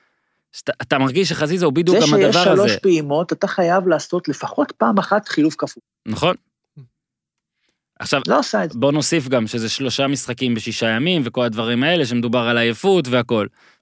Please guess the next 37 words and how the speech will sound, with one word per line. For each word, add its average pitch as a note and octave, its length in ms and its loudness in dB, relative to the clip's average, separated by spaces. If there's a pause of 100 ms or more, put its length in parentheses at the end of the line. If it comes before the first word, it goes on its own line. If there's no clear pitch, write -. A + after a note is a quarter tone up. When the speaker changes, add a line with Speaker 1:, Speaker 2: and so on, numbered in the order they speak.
Speaker 1:
הפסקה F3 380 2
קצרה G#3 280 2
לספר G3 300 2
לכם F#3+ 140 2
על F3+ 60 4
החברים E3 340 2
שלנו G#3 220 2
מ-R F3+ 420 2
and D#3+ 120 0
D F#3+ 60 4
משכנתאות. F#3 720 0 (260)
אגב, D#3 360 2
אה, C#3 380 4
שעמית, C3 720 0
שעידן, C3+ 500 0
אה, B2+ 160 0
תלמור B2 380 0
אמר C3+ 220 0
שאני A#2+ 260 -2
אומר A#2+ 200 0
"החברים A#2+ 440 -4
שלנו", B2+ 300 -2
והם A#2 140 0
לא A#2 60 0
באמת A#2+ 180 0
החברים A#2+ 340 -4
שלנו, E3+ 240 -2 (200)
אר B2 140 2
אנד C3+ 80 2
די A#2 80 0
באמת A2 200 -2
חברים F3 300 -2
שלנו, B2 180 0
אני A#2+ 120 2
מדבר A#2+ 280 2
איתם A#2 260 0
בוואטסאפ, D#3 460 2